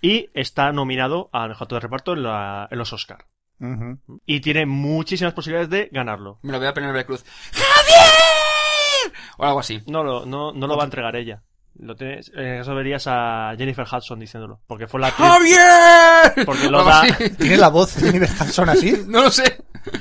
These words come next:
Speaker 1: Ye-, lo da siempre la actriz de reparto que ganó el año anterior.
Speaker 3: Ah.
Speaker 1: Eso lo hacen los actores y las actrices en los Oscar.
Speaker 3: Mm, vale.
Speaker 1: Así que mucha suerte a Javier Bardem, aunque no escuche esto, pero bueno. Yo
Speaker 3: Javier,
Speaker 1: creo que,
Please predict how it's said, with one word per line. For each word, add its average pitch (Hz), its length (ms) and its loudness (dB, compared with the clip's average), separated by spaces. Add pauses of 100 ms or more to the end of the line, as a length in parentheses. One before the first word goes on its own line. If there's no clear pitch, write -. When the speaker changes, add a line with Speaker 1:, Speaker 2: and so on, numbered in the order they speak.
(720)
Speaker 1:
Ye-, 156 240 -6
lo 135 140 -4
da 135 80 -4
siempre 151 260 -8
la 135 240 -4
actriz 156 320 -6
de 160 80 -2
reparto 156 480 -2
que 151 80 -10
ganó 131 300 -6
el 135 80 -4
año 127 160 -8
anterior. 107 340 -12
Speaker 3:
Ah. 113 400 -6
Speaker 1:
Eso 135 140 -12
lo 135 80 -2
hacen 143 140 -10
los 127 100 -10
actores 131 240 -10
y - 20 -12
las 123 80 -6
actrices 110 340 -14
en 107 100 -18
los 101 100 -18
Oscar. 101 220 -20 (380)
Speaker 3:
Mm, 117 200 -16 (180)
vale. 95 300 -16 (180)
Speaker 1:
Así 147 240 -6
que 165 120 -4
mucha 143 180 -8
suerte 135 160 -10
a - 20 -8
Javier 123 180 -6
Bardem, 131 260 -4
aunque 135 180 -8
no 127 60 -10
escuche 131 240 -10
esto, 254 200 -8
pero 139 140 -8
bueno. 120 180 -8 (720)
Yo 165 140 -2
Speaker 3:
Javier, 262 200 4
Speaker 1:
creo - 0 -
que, 240 60 2